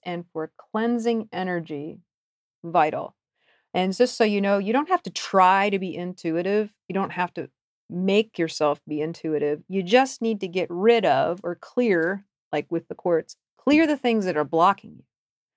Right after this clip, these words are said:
If you got too much junk in your house, it's like that. Once you get rid of it, all of a sudden you can see the fact that, "Oh, I might need to do a paint job," or, "Oh,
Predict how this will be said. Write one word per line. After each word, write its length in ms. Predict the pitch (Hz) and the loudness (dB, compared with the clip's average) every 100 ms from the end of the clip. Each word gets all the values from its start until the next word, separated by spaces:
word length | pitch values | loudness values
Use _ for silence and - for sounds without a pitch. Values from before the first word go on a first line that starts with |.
| _ _ _ _ _ | _ _ _ _ _
If 20 | _ | _
you 60 | 180 | 0
got 220 | 170 - | 0 2
too 160 | 277 | 0
much 260 | 262 254 - | 2 0 -2
junk 260 | 185 214 220 | 0 0 2
in 100 | 214 | 0
your 140 | 214 | 0
house, 280 | 214 214 214 | 0 -2 -4
it's 160 | - - | -10 -2
like 220 | 170 - | -2 0
that. 280 | 160 - - _ _ - | 0 0 -4 _ _ 0
Once 260 | 208 233 | 2 2
you 80 | 214 | -2
get 180 | 180 175 | 0 0
rid 240 | 165 190 | 2 2
of 140 | 294 294 | 4 4
it, 180 | 320 - _ | 0 0 _
all 160 | 185 196 | 2 2
of 80 | |
a 40 | 190 | -2
sudden 280 | 208 185 185 | -4 -4 -6
you 80 | |
can 160 | 175 185 | -6 -10
see 220 | - 196 | -6 -4
the 80 | 165 | -4
fact 260 | - 160 - | -2 -2 -2
that, 140 | - | 0
"Oh, 320 | 302 302 208 | 4 6 4
I 140 | 165 202 | 2 0
might 180 | 220 196 | -2 -2
need 140 | 214 | -2
to 60 | 202 | -2
do 200 | 196 202 | -2 -4
a 60 | |
paint 280 | - 247 240 | -2 -4 -2
job," 340 | 165 139 139 - | 0 2 0 -2
or, 240 | 175 165 | -4 0
"Oh, 460 | 247 277 214 175 | 2 4 2 0